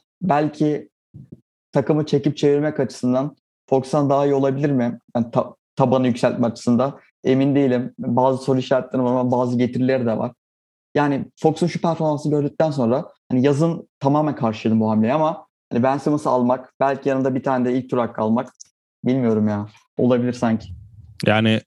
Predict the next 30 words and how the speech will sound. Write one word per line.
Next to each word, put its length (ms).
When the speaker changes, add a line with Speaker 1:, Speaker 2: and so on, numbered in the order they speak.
Speaker 2:
son 240
olarak 380
da 200
ben 180
bu 80
sezon 420
dahil, 460
e, 220
beş 200
sezon 360
kontratı 440
var, 220
e, 160
De'Aaron 220
Fox'un. 400
O 80
yüzden 300
Sak-, 340
e, 240
Philadelphia 540
alırsa 280
en 80
azından 400
yirmi 280
yedi 140
yaşına 280
kadar 240
da 60
kitlemiş 460
olacak. 260